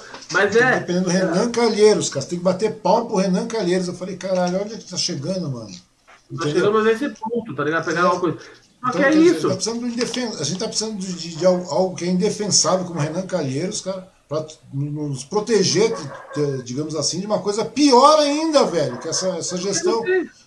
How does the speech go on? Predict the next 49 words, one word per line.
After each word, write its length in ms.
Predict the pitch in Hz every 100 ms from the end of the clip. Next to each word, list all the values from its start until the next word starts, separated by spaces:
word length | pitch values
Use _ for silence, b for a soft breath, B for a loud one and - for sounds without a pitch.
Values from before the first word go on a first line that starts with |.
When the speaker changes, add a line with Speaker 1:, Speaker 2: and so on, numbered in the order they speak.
| -
Speaker 2:
Imagina 300 | 190 226 294
Speaker 1:
Essa 180 | - 240
Speaker 2:
se 60 |
Speaker 1:
gestão. 240 | 190 190 196
Speaker 2:
não 220 | - -
precisa 220 | 214 294 311
de 40 |
muito, 280 | 294 285 277
cara. 240 | 139 - - B B B _ 175
Vamos 200 | 262 349
na 180 | 330 277 180 - - -
pior 380 | 269 214 233
das 160 | 220 180
mais 280 | 170 190 214
desgraçadas, 560 | 180 185 170 - 175 175
das 280 | 165 175
laza-, 340 | 165 156 139 139
lazaretas 680 | 139 180 170 139 170 175 151
das 160 | 147 135
hipóteses 560 | - 139 151 139 117
aí, 260 | 117 139 220
ô, 40 |
ô 220 | 170 139
Alan. 240 | 135 117 - B B B B
Vamos 160 | 143 180
supor, 340 | 208 160 135
Alan, 220 | 220 147 120
Valdemar. 440 | 135 135 147 165 b b
Vamos 160 | 190 240
supor 240 | - 302
o 40 |
seguinte, 380 | - 302 294 311
cara, 140 | 190 185
que 80 | 190
o 40 |
Bolsonaro 540 | 202 220 214 214 220 180
ganha 180 | 202 269 262
em 40 |
dois 180 | 226 196
mil 120 | 214
e 20 |
vinte 140 | 208 190
e 40 |
dois. 560 | 185 240 214 - - - _ _ _ _ - -
Speaker 1:
Você 80 | -
tem 140 | 208 233
dinheiro, 280 | 233 247
vai 100 | 214
embora. 420 | 214 190 147 123